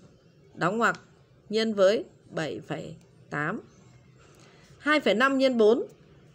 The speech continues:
thì bằng mười. Mười nhân bảy phẩy tám.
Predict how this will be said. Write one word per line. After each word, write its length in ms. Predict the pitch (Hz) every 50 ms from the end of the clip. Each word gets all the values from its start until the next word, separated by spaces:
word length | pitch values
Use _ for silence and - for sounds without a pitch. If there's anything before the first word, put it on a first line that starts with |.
| _ - - -
thì 80 | - 185
bằng 260 | 185 180 185 185 190
mười. 300 | 190 190 190 185 175 170 - - - - - - - - - - - - - - - - - - - - - - - - - - - - - - - -
Mười 400 | 202 202 214 226 233 226 220 214
nhân 380 | 214 240 262 262 269 269 302 294 - - - - - - -
bảy 280 | - 180 170 151 135 143
phẩy 220 | - 170 151 147
tám. 380 | - 160 156 160 170 208 285